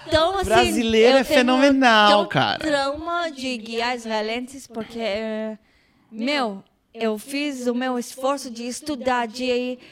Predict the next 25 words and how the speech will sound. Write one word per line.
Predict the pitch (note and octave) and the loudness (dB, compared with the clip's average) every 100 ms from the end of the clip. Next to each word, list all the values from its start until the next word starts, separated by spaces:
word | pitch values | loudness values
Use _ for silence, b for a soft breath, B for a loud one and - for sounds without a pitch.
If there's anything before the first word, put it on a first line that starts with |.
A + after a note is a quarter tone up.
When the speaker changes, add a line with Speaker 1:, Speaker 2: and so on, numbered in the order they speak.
| b b b G3 | b b b -8
Speaker 1:
dar | A3 B3+ C#4+ | -4 -2 -2
o | |
melhor | C#4 C4+ C4 B3+ C#4+ | -2 -2 0 0 -2
e | C#4 B3+ B3 | -4 -2 0
ainda | B3 D4 C#4+ | 0 -2 -4
parecia | C4 A#3+ A3+ C4 C4 | -4 -4 -4 -4 -4
que | C4 B3 | -4 -4
não | A#3+ | -2
era | B3 A#3+ | -4 -6
suficiente. | B3 A#3+ A#3+ - C#4 | -10 -12 -12 -2 4
Speaker 2:
Não, | F#4+ D4+ | 6 8
é | C4+ | 6
porque | F3 A#3+ | 4 6
israelense | A3+ A3 A#3 A#3+ | 6 6 4 4
é | F3+ | 2
assim | - G3 A3 A#3 A#3 | 4 6 6 6 4
e | E3+ F3+ | 4 4
é | E3+ | 4
assim | - E3+ | 4 6
mesmo | C3 D3+ F3 G3+ - | 6 6 4 0 0
e | D#3+ D#3 | 0 0
tudo | D#3 E3 | 0 2
bem. | D3 C3+ C#3+ E3+ - | 6 6 6 2 0
Eu, | C#3+ D#3 E3+ - | 2 4 2 0
eu | D3 C#3 | -2 -2